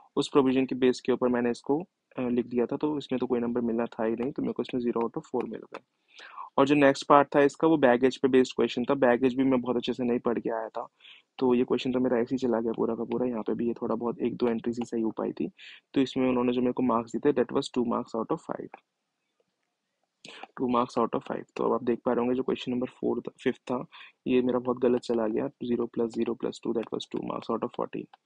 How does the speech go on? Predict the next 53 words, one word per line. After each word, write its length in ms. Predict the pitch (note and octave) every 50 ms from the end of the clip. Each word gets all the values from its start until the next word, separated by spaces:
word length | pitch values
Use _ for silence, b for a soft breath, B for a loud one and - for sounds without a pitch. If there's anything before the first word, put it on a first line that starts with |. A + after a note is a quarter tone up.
| - B2+
very 180 | A#2 A#2+ A2+ - -
poor। 160 | A#2+ B2+ - - _ _ B B B B B B B B B B B _ -
उसके 200 | D3+ - - E3
बाद 60 | - -
first 220 | E3+ D#3+ D#3+ - -
question 340 | E3+ E3 D#3+ - - - - -
थोड़ा 140 | D3 D3 D3
difficult 440 | C#3 C3+ - C#3 C3 D3 D3 C#3+
आया 140 | C#3+ C3+ A#2+
था 100 | A#2+ B2+
आईडीटी 320 | B2+ B2 B2+ B2+ B2+ B2+ B2
में, 180 | C3 D3 D#3 - - C3+
जैसा 200 | C3 A#2+ C3 B2
कि 80 | B2+
आपने 200 | B2 A#2+ - C3
सुना 280 | B2 - - A#2+ A#2+ B2
और 200 | B2+ B2 B2 A#2
देखा 280 | A#2+ A#2+ A2 - B2
भी 120 | A#2 A#2+ B2 B2
होगा, 240 | A#2+ A2 - A2+ C#3+ - B B B B B B B _
अगर 200 | - A#2 B2 A#2
आपने 300 | A#2+ A2+ - B2 A#2 A2+ A2 - -
question 220 | B2+ A#2 - B2
paper 240 | A#2 A#2+ - A#2+ A2+
देखा 260 | A2+ A#2 A2+ - B2+
है 60 | A#2 A2+ -
तो। 180 | - A#2+ C#3 D#3+ b b b b b b _ -
तो 80 | C#3 C#3 C3+ C3+ C#3 C3+ C#3
लिख 160 | D#3+ E3 E3 E3+
दिया 160 | F#3 F#3+ F3
था 80 | D3+ D3
लेकिन 240 | C#3 C3+ D3 C#3+
मैंने, 220 | C3+ C3+ C3 C3+ D3+
क्योंकि 200 | D#3+ D3 D3+ D3
मेरे 80 | C#3
को 80 | C#3 C#3
काफ़ी 220 | - C3 B2+ C#3 C3+
सारी 160 | C#3 C#3 C3
चीज़ें 220 | B2+ C3+ C3 C3 C3
आती 160 | A#2+ A#2+ B2+
थी, 80 | B2 C3
supply 340 | B2 - B2+ - A#2+ A#2 A#2
पे 120 | - B2
based 340 | A#2+ B2 B2 B2 A#2+ - -
मेरे, 140 | B2 A#2+ B2
अ, 340 | B2 A#2+ - _ - A#2 A#2
provisions 420 | - - B2 A#2 A#2 A#2+ B2 A#2+ -
मेरे 100 | B2+ B2
पड़े 240 | A#2+ - A#2 A#2+ A#2+
हुए 160 | B2 B2 A#2+
थे 100 | - A#2+
अच्छे 220 | A2+ - - - A2
से, 140 | - A2+